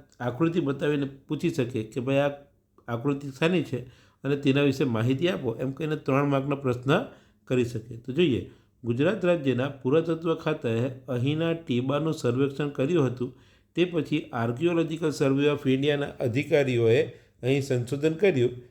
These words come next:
ત્યાર પછી ઓગણીસો નેવુંમાં પુરાતત્વવિદ રવિન્દ્રસિંહ બિસ્તના માર્ગદર્શન હેઠળ અહીં વિશેષ ખોદકામ કરવામાં આવ્યું હતું. ધોળાવીરાનો મહેલ, કિલ્લા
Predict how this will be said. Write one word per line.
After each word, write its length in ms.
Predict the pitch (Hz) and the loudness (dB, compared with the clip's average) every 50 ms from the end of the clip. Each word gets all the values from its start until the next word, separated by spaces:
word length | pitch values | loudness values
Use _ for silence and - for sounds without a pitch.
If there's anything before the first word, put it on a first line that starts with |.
| _ _ _ _ _ | _ _ _ _ _
ત્યાર 220 | - 151 170 175 165 | 2 2 2 2 0
પછી 220 | 160 143 143 - 139 | -2 -2 0 0 0
ઓગણીસો 400 | 127 117 131 131 135 135 151 139 | 0 2 0 0 0 0 0 -2
નેવુંમાં 640 | 123 117 123 131 139 160 165 160 151 160 160 160 - | 0 2 2 2 4 2 2 0 -2 -2 -4 -4 -2
પુરાતત્વવિદ 1000 | 135 123 143 147 143 160 147 151 - 156 147 147 143 131 135 139 123 113 113 - - _ _ _ _ _ _ _ _ _ _ _ - | 0 2 2 2 2 0 -2 -2 -2 0 2 2 2 2 2 0 0 -2 -6 -12 -16 _ _ _ _ _ _ _ _ _ _ _ 0
રવિન્દ્રસિંહ 1120 | 107 120 123 127 147 160 160 165 156 147 151 160 156 - - - 147 151 156 143 127 123 | 2 4 4 4 4 2 -2 -2 -4 -2 2 2 2 2 0 -2 -2 0 0 -2 -2 -2
બિસ્તના 600 | 131 131 131 - - 151 131 123 120 143 185 214 - - - - | -4 -4 -4 -2 0 0 2 2 2 0 -2 -4 -8 -14 -10 -4
માર્ગદર્શન 640 | 110 110 117 131 135 151 147 143 131 - 156 143 | -2 0 0 0 0 0 0 -2 0 0 0 2
હેઠળ 340 | 131 143 156 135 127 120 147 117 - - - _ _ _ _ - | 2 2 2 2 2 2 2 0 -4 -12 -20 _ _ _ _ -2
અહીં 240 | 135 143 139 117 | 0 2 2 2
વિશેષ 320 | 110 110 113 113 - - 180 - - 190 - - | 0 0 0 0 2 0 0 0 -6 -12 -12 -6
ખોદકામ 500 | - 127 127 131 127 - - 143 143 143 | -4 -2 -2 -2 -2 0 0 0 0 0
કરવામાં 460 | 143 139 123 123 123 127 135 139 151 | 0 0 2 4 4 4 2 2 2
આવ્યું 220 | 175 185 180 156 | 2 4 4 4
હતું. 380 | 135 123 - 113 123 - - - - - _ _ _ _ _ _ - 117 107 | 2 2 0 -2 -4 -4 -6 -10 -20 -20 _ _ _ _ _ _ -14 -6 0
ધોળાવીરાનો 840 | 110 120 120 120 127 143 165 175 156 156 156 156 156 156 151 156 147 | 2 4 6 6 6 6 4 4 2 2 2 2 2 2 2 0 -2
મહેલ, 440 | 135 143 147 131 117 113 101 110 - - - - _ _ _ | -2 0 0 0 0 0 -2 -2 -6 -10 -16 -20 _ _ _
કિલ્લા 420 | - 165 143 117 104 98 - - | -6 -2 0 0 0 0 -2 -6